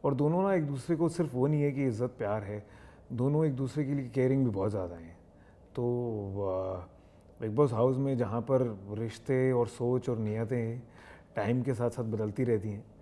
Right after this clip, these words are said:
वो throughout that, throughout the ups and downs, they stayed together।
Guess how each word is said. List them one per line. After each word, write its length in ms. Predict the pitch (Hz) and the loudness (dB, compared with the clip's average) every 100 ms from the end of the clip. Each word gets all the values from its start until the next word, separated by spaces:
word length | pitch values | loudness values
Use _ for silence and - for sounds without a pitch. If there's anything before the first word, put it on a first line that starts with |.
| - - - | -20 -20 -10
वो 560 | 117 127 135 131 123 113 - - - | -2 2 4 4 4 0 -10 -20 -20
throughout 680 | - - - 139 151 156 | -20 -14 0 8 10 8
that, 240 | 123 123 117 | 6 4 2
throughout 380 | - 135 139 | 0 2 4
the 120 | 135 123 | 2 2
ups 160 | 107 131 | 0 -4
and 100 | 117 | -2
downs, 220 | 104 120 | -2 -2
they 460 | - 123 117 117 107 | -4 -4 -2 -2 -4
stayed 220 | - 120 - | -4 -4 -2
together। 340 | 110 98 95 | 0 0 -2